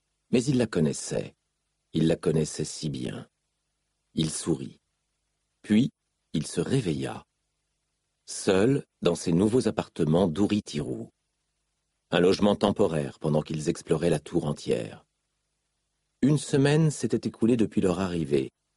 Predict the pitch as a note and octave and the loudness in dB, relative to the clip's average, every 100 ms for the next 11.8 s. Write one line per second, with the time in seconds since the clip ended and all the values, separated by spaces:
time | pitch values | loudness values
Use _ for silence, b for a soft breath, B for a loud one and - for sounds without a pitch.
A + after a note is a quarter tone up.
0 | _ E2+ - A#2 A2+ G2 - A#2 D#2+ D2+ | _ 0 2 2 2 2 2 2 0 2
1 | F#2 D2+ D2 G2 A2 D2 D2+ E2 F2+ F#2+ | 0 0 2 4 2 -2 -4 -2 -2 -2
2 | - C#2+ A#1 - A2 D#2+ D2+ D2 D2 D2 | 0 -2 -2 0 2 2 0 -4 -2 -2
3 | B1 - - _ _ _ _ _ - - | -2 -8 -14 _ _ _ _ _ -4 -4
4 | G#2+ - F#2+ D2 C#2 - - G2+ A2 D2 | -4 0 2 2 -2 -4 2 2 2 0
5 | D#2+ - C#2+ - F#2 G#2+ - C#2+ D2 - | -4 -4 -8 -2 2 2 2 -2 -2 -6
6 | - D#2 D#2 - D2 C#2+ F#2+ E2+ D2+ D2 | -8 -4 -4 -2 -2 2 2 2 0 -2
7 | C#2+ C2 - _ _ _ _ _ _ _ | -6 -8 -10 _ _ _ _ _ _ _
8 | _ _ _ _ - E2 G#2 G#2 G#2 A2+ | _ _ _ _ -2 0 4 4 4 4
9 | G2+ A2 G#2+ G2 F2 D#2+ G2+ E2 - - | 4 4 4 4 2 2 0 0 -4 -8
10 | E2 - F2 - F2 F2 D#2+ - F#2 - | -8 -4 -4 0 2 2 0 0 -2 -2
11 | - D2 - - - - - - | -10 -8 -6 -4 -4 -6 -18 -16